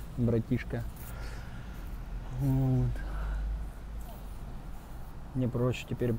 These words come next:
просто заранее метки кидать, там, Вардан, ребята помогают, там, либо самоходом так вот машины привозят на стоянку.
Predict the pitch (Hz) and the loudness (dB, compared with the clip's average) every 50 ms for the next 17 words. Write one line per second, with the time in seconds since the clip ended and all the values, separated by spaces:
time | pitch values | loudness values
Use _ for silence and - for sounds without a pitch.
0 | - - - 123 127 123 117 - 113 113 107 113 117 123 123 120 120 117 117 120 | 0 -2 0 2 2 2 2 2 2 4 6 6 6 6 6 6 6 6 4 4
1 | 117 - - 110 - - 113 110 120 127 120 - 123 117 110 107 110 110 110 120 | 2 0 -2 -4 0 4 4 6 6 4 2 2 0 0 2 2 2 2 2 2
2 | 120 120 120 120 113 107 - 120 110 107 110 113 113 - 113 - 113 110 110 107 | 2 2 2 0 0 -2 -2 0 0 2 2 0 0 -2 -2 -2 0 0 2 2
3 | 107 117 120 117 117 - 113 113 110 107 98 90 107 110 - 117 127 117 113 113 | 2 4 4 2 2 0 -2 -2 -2 -2 -2 -4 -4 -4 -4 -2 0 2 4 4
4 | 113 110 - - 123 120 117 110 - - 131 127 123 117 - 123 120 - 123 117 | 4 2 2 0 2 2 2 2 4 4 6 6 6 4 4 2 0 0 0 0
5 | 113 113 107 - - 117 107 - 117 113 113 113 110 113 110 - 113 104 - - | 0 -2 0 0 0 0 2 4 4 6 6 6 4 4 2 0 -2 -2 -2 -2
6 | - 117 117 117 113 117 113 - | 0 0 2 2 0 -2 -2 -4